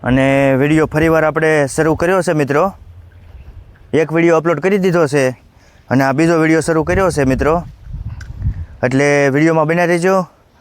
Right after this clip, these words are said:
અને સપોર્ટ કરતા રહેજો મિત્રો. અને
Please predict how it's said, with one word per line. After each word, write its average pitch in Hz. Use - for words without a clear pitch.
અને 135
સપોર્ટ 139
કરતા 160
રહેજો -
મિત્રો. 196
અને 131